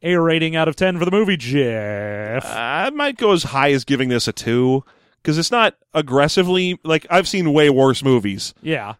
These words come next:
Speaker 2: There was no point in this movie where I was like, "Oh, God, oh, God, oh, God." Like, if I was watching Moontrap Target Earth or something.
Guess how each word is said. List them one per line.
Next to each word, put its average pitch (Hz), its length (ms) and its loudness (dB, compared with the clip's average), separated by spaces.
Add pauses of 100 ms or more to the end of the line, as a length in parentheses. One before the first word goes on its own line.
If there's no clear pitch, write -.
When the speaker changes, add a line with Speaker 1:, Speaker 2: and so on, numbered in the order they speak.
Speaker 2:
There 190 80 2
was 190 100 2
no 247 100 6
point 214 180 2
in 190 60 0
this 170 120 -2
movie 165 180 4
where 143 100 4
I 131 40 6
was 127 100 2
like, 127 120 0
"Oh, 123 160 4
God, 117 300 2
oh, 117 100 2
God, 113 260 2
oh, 110 120 0
God." 104 360 0
Like, 120 140 -2
if 135 100 -2
I 139 60 2
was 123 100 -2
watching 127 340 0
Moontrap 123 480 0
Target 127 340 0
Earth 120 240 -6
or 107 80 -8
something. 208 360 -6